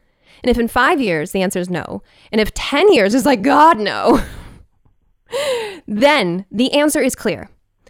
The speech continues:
Sure, there will take courage to do all the harder decisions to change course in the present moment in order to alter your course so you are not going in the same path that you would be five years from now if you don't make any changes. So for me, on the boat, do I want to see myself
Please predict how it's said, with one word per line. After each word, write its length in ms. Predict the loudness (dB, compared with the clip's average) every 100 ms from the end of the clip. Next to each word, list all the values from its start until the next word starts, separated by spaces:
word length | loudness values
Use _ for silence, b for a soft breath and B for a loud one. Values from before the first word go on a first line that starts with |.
| b
Sure, 360 | -2 -2 -2 -4 0
there 100 | 2
will 140 | 2
take 220 | 2 -2
courage 420 | 2 2 2 0
to 360 | 0 2 2 -2
do 260 | -2 0 2
all 260 | 4 4
the 140 | 4 2
harder 240 | 0 0
decisions 520 | -4 -2 0 2 2 -2
to 200 | -6 -4
change 460 | 0 0 0 -2
course 360 | 0 0 0 -4
in 140 | -2
the 80 | -2
present 320 | 0 -2 -2
moment 380 | -2 0 0 -4 _
in 120 | -2
order 120 | 0 0
to 120 | -2
alter 220 | -2 -2
your 140 | -4 -4
course 280 | 0 0 0
so 120 | -2
you 120 | 0
are 80 | 0
not 420 | 0 -2 -2 -10 b b 0
going 180 | 2
in 80 | 2
the 60 | 0
same 240 | 0 -2
path 320 | -2 -6 -6
that 80 | -6
you 100 | -4
would 140 | -2 -2
be 120 | -4
five 280 | -2 -2 2
years 200 | 0 0
from 140 | -4
now 200 | -4 -6 b b
if 160 | -2
you 100 | 0
don't 220 | 0 0 0
make 160 | -4
any 200 | -6 -8
changes. 580 | -2 0 0 -6 -14 -18 _ _ _ _ _ _ _ _ _ _ _ _ b b b b
So 160 | -2 -2
for 160 | 0 0
me, 300 | 0 0 -4 b b
on 160 | -2 -2
the 80 |
boat, 320 | 2 2 2 0
do 160 | 2
I 60 | 2
want 120 | 2
to 40 |
see 200 | 0 0
myself 540 | 0 0 -2 -6 -6